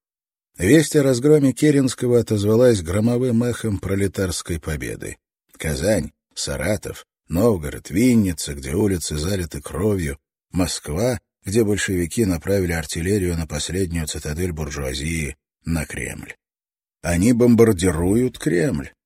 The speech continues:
Эта новость почти с ужасом передавалась на петроградских улицах из уст в уста. Приезжие из матушки Москвы белокаменной рассказывали страшные вещи. Тысячи людей убиты.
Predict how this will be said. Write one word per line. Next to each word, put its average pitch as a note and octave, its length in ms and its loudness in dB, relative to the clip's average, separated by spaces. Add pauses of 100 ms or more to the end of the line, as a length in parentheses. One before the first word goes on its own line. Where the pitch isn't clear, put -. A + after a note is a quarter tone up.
(220)
Эта G#2+ 260 4
новость C#3 400 8
почти B2 320 4
с - 160 0
ужасом B2 540 0
передавалась F2 680 -2
на F2+ 100 -2
петроградских D2+ 800 -6
улицах E2 560 -4
из C#2+ 160 -6
уст - 240 -10
в C#2 60 -10
уста. A#1 440 -10 (480)
Приезжие C3 640 2
из F2 160 -2
матушки F#2+ 640 -4
Москвы E2+ 640 -2
белокаменной C2+ 960 -8 (320)
рассказывали C3+ 680 2
страшные C3 680 -2
вещи. - 480 -8
Тысячи - 540 0
людей B2 340 -2
убиты. F2 640 -4